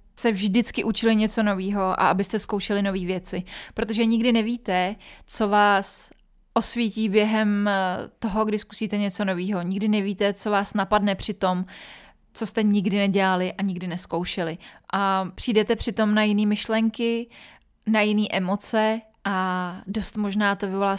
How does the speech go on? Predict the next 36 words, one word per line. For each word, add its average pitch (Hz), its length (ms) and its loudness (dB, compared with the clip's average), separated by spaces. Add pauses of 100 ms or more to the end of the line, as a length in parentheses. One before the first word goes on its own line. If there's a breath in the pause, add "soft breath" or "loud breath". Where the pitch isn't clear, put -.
(120)
vyvolá 196 380 0
něco, 196 580 0 (100)
co - 160 -2
vás 208 260 4
přivede 214 420 2
na 208 140 2
úplně 208 280 -2
nový 214 200 0
myšlenky 214 600 0
a 233 100 0
najdete 208 420 0
tím 202 220 -2
svoji 202 280 -2
ztracenou 196 840 -2
motivaci. 208 560 -4 (280)
V - 180 -20
dnešní 226 360 2
době 190 640 4
už - 160 -4
můžete 208 340 0
cokoliv 208 520 0
dělat 185 320 0
z 190 80 -6
domu, 185 400 -4 (280)
můžete 208 300 0
se 208 140 -4
cokoliv 208 480 0
učit 202 260 -2
online, 185 560 0 (300 loud breath)
ať 208 140 0
už 208 80 -4
jsou 202 180 -2
to 202 140 -2
kurzy, 208 540 0
webináře, 202 720 0
cokoliv. 185 640 -4